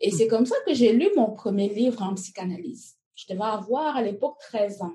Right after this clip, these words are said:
Speaker 1: Et ça m'a beaucoup aidé, ce livre-là. Il s'appelle Deuil et mélancolie. Et c'est Sigmund Freud qui l'a, qui l'a écrit. Donc, c'est comme ça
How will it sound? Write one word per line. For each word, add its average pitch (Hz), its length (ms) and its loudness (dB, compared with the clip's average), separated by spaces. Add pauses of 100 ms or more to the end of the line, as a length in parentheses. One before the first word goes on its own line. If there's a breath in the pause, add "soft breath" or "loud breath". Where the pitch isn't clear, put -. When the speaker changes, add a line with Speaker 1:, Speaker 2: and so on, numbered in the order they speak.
(220)
Speaker 1:
Et 208 100 4
ça 226 160 4
m'a 285 160 6
beaucoup 226 340 2
aidé, 196 240 0
ce - 140 -6
livre-là. 185 440 -4
Il - 60 -4
s'appelle 214 460 -4
Deuil 220 240 0
et 202 80 -2
mélancolie. 185 680 -6 (340 loud breath)
Et - 80 -6
c'est 196 140 2
Sigmund 208 400 -2
Freud 226 300 0
qui 196 180 -14
l'a, 156 180 -8
qui - 160 -16
l'a 165 160 -6
écrit. - 420 -12 (280 soft breath)
Donc, 208 140 2
c'est 233 120 4
comme 254 180 4
ça 440 100 -2